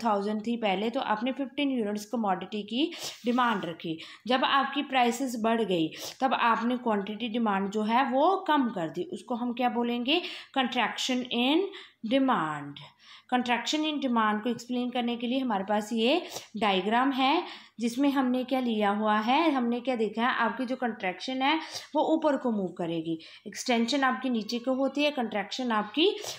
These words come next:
ऊपर को होती है, और इसको हम एक लाइव वीडियो के through भी एक्सप्लेन करेंगे। अब हम करेंगे contraction। contraction में आपकी प्राइसेस ये थी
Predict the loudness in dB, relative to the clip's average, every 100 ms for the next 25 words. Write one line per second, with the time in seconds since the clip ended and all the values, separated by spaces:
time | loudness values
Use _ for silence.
0 | -2 0 4 2 2 -2 -2 -6 -8 -6
1 | -6 -6 -12 -6 0 2 0 -2 0 0
2 | 2 0 0 2 2 2 0 0 0 -2
3 | -4 -4 -4 -4 -6 -8 -4 0 2 2
4 | 0 -6 -20 -4 0 2 0 0 0 _
5 | _ -20 _ _ _ _ -20 -20 -20 -20
6 | _ 2 4 6 6 6 6 6 6 6
7 | 4 4 4 4 4 6 6 4 -6 -20
8 | _ 4 6 6 4 4 4 6 6 6
9 | 4 2 4 6 6 4 -2 0 6 8
10 | 8 6 8